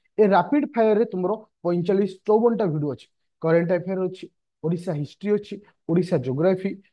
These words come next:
ମୋର ଇକୋନୋମିକ୍ସ, ପଲିଟି, ଅଲ୍ ସବୁ ଅଛି। ତ ଯଦି ଆମେ ରାପିଡ ଫାୟାରର ସମ୍ପୂର୍ଣ୍ଣ କ୍ଲାସକୁ ଦେଖିବା, ପଇଁ-, ଚଉବନଟା କ୍ଲା-, ଭିଡିଓରେ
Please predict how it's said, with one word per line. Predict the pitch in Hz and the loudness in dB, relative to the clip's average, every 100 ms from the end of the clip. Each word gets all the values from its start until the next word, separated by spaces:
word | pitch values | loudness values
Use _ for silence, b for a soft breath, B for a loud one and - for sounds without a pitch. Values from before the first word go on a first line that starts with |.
| _ | _
ମୋର | 156 160 185 | -4 -4 -6
ଇକୋନୋମିକ୍ସ, | - 190 202 202 - - | 0 0 2 0 -4 -4
ପଲିଟି, | 156 170 175 - | -2 0 -2 -2
ଅଲ୍ | 156 | -4
ସବୁ | 151 127 117 | -4 -10 -10
ଅଛି। | - _ _ _ _ - | -14 _ _ _ _ 0
ତ | 220 | 2
ଯଦି | 226 247 | 2 4
ଆମେ | 311 311 | 4 6
ରାପିଡ | 220 - 302 294 | 4 0 -4 -2
ଫାୟାରର | 277 285 294 | 0 2 2
ସମ୍ପୂର୍ଣ୍ଣ | 294 - 170 175 285 294 294 | -4 -4 -6 -2 -2 2 2
କ୍ଲାସକୁ | 294 190 190 190 - | 2 2 2 0 -4
ଦେଖିବା, | 185 180 180 220 226 _ _ _ | -4 -2 0 -2 -4 _ _ _
ପଇଁ-, | 190 185 185 | 0 0 0
ଚଉବନଟା | 202 202 247 277 277 294 | 2 2 2 -2 -2 -4
କ୍ଲା-, | 277 202 190 185 180 175 160 | -4 -2 0 0 -2 -4 -6
ଭିଡିଓରେ | 131 180 262 165 | -2 4 4 4